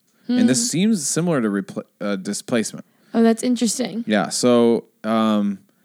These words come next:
Speaker 1: if I hate and love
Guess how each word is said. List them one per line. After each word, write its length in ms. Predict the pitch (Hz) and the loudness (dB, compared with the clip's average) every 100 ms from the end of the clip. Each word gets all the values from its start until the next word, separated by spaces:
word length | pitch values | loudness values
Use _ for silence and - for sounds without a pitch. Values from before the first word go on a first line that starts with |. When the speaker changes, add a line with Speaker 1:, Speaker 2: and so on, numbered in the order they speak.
| _ _ _ _ _ _ | _ _ _ _ _ _
Speaker 1:
if 240 | 117 - - | -2 -2 -4
I 300 | 113 120 120 | 0 2 2
hate 520 | 110 - 147 185 - - | 0 -2 0 0 -2 -2
and 260 | 123 117 | 0 2
love 560 | 120 147 107 104 107 | 2 4 2 0 -4